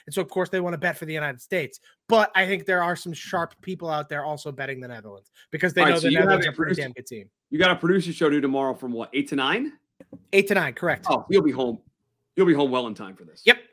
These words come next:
Speaker 1: absolutely. I'll scoot right home. I'll be home just in time for the game.
Speaker 2: First beer right at they, where they start the game?
Speaker 1: Yes, absolutely.
Speaker 2: They picked out a Treehouse, something Treehouse related?
Speaker 1: Uh, yes, I will be having a, uh, Treehouse
Speaker 2: Trail.
Speaker 1: out,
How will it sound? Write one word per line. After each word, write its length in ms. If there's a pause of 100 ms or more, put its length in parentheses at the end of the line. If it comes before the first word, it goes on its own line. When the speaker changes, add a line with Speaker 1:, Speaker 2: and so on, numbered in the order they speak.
Speaker 1:
absolutely. 440
I'll 100
scoot 360
right 220
home. 220
I'll 100
be 100
home 200
just 220
in 80
time 200
for 80
the 60
game. 220 (640)
Speaker 2:
First 280
beer 200
right 180
at 160
they, 160
where 300
they 80
start 220
the 60
game? 200 (280)
Speaker 1:
Yes, 420
absolutely. 520
Speaker 2:
They 80 (360)
picked 200
out 280
a 60
Treehouse, 460
something 260
Treehouse 300
related? 280
Speaker 1:
Uh, 320
yes, 300
I 140
will 80
be 100
having 440
a, 640
uh, 500
Treehouse 880
Speaker 2:
Trail. 320
Speaker 1:
out, 180